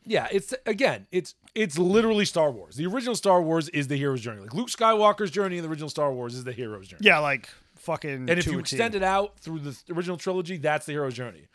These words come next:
Speaker 1: If you extend it out to the sequel trilogy, you already fucked up. Don't do that.
Speaker 2: <laughs> So anyway,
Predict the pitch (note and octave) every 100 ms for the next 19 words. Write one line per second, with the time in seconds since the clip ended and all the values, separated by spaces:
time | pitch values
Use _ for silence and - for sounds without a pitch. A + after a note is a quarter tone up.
0 | _ - C#3 D#3 G#3+ G#3+ G#3 G#3+ C#3+ E3+
1 | E3+ E3 E3 D#3 C#3 C3+ B2+ C3 - A#2+
2 | A2 G2 F2+ C#2+ _ - - - - -
3 | - - G#3 _ _ _ - C4+ C4 G3+
4 | D3+ C#3